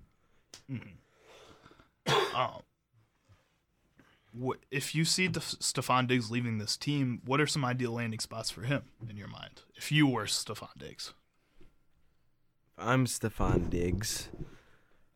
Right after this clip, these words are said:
Speaker 2: Uh, I wanna go to a team that's gonna contend.
Speaker 1: Do you wanna go to a team that s-, already has a number one receiver?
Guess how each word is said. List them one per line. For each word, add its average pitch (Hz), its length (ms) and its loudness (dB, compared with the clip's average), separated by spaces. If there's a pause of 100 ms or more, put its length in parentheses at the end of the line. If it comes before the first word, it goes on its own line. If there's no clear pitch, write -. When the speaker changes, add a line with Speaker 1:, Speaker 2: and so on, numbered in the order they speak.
Speaker 2:
Uh, 180 500 10 (1200)
I 131 60 6
wanna 160 160 8
go 143 120 10
to 135 100 10
a 113 60 8
team 123 180 4
that's 113 140 4
gonna 101 160 2
contend. 95 640 4 (2500)
Speaker 1:
Do - 440 -8
you 135 80 8
wanna 139 160 6
go 135 120 4
to 131 200 2
a 123 40 4
team 127 320 0
that 113 180 -2 (220)
s-, - 180 -8 (200)
already 117 260 2
has 110 200 0
a 117 60 -2
number 113 220 0
one 110 160 2
receiver? 104 480 -2